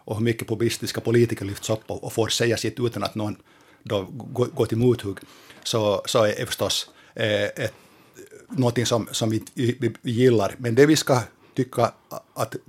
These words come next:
behövs är just det här populismens möjlighet att få finnas till.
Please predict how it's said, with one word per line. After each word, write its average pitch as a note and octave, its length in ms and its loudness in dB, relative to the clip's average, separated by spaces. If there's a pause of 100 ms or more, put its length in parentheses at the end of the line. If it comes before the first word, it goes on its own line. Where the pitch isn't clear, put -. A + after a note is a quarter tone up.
behövs A#2+ 640 2
är A#2+ 140 0
just A2+ 260 2
det G#2+ 80 0
här A2 100 0
populismens A#2 680 -2
möjlighet C3 340 6
att A2 100 -4
få A2+ 120 -4
finnas D3 400 2
till. - 280 2